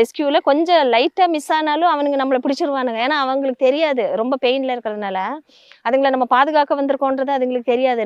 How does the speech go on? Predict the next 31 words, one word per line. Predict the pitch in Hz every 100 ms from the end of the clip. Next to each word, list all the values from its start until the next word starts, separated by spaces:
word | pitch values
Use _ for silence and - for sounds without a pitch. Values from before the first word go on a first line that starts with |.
| 208
நம்ம | 247
தான் | 269
ரொம்ப | 254 262
கேர்ஃபுல்லா | 240 233 254 226
இருக்கணும். | 214 196 233 320 _ _ _ _ -
கொஞ்சம் | 269 311 294
ஏமாந்தா | 294 285 320
என்னுடைய | 302 277 254 247 226 226 214
கையை | 247 277 285
பிடிச்சிட்டான், | 269 254 240 220
இந்த | 226
விரலை. | 214 247 - -
வ-, | 214 208 202 196
பிடிச்சதுல | 240 277 294 262
ரொம்ப | 254 262
ஆழமா | 254 277 269
பல்ல | 254 262 247
இறக்கிருச்சு. | 240 294 247 - 190 294
அப்புறம் | 233 240 247
இந்த | 226
நகையெல்லாம் | 220 240 254 254
பிஞ்சு | 240 240
வர | 240 233
வரைக்கும் | 247 262
ஒன் | 247
மந்த் | 254 262
ரொம்ப | 226 254 262
கஷ்டப்பட்டேன். | 233 254 240 196 - _ _ _ _ 247
காலையும் | 269 285 277
பிடிச்சிட்டான் | 247 - 220
அதே | 233